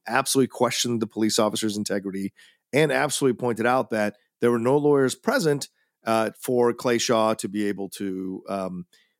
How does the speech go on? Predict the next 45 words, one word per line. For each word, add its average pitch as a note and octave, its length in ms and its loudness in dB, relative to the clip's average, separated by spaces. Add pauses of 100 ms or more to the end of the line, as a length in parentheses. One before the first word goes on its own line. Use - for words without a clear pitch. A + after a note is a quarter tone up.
uh, G2+ 200 -4 (120)
defend G3 260 0
himself D#3 320 2
or B2 80 2
not C#3 300 2
answer C3 300 0
that A2+ 160 0
question A#2 360 -2
if G2+ 100 -8
he'd G#2 160 -2 (440)
uh, G2+ 220 0
used A2+ 340 4
another A2+ 260 4
alias, A2+ 420 2
which A2+ 180 -4
any B2 200 0
lawyer A#2 380 2
would G#2 140 -2
have G2+ 100 -6
told G2+ 200 -6
him G2 120 -6
not A#2 220 -2
to G2 80 -6
do, F#2+ 360 -6
not G2+ 220 -8
to G2 120 -8 (100)
admit, G2+ 400 0 (440)
uh, F#2+ 360 -6 (120)
in G#2+ 120 -4
the F#2+ 80 -6
process. C#3+ 480 0
So G#2 260 2 (760)
although D#3 240 4
it F#3 80 0
may F#3+ 120 2
be D3+ 120 -2
frustrating C#3+ 600 0
because A2+ 240 0
the G#2+ 80 -6
judge C3+ 280 0
seems B2 260 -2
like A2 120 2
he's G2+ 160 -4
very B2 280 0
much A2+ 380 -2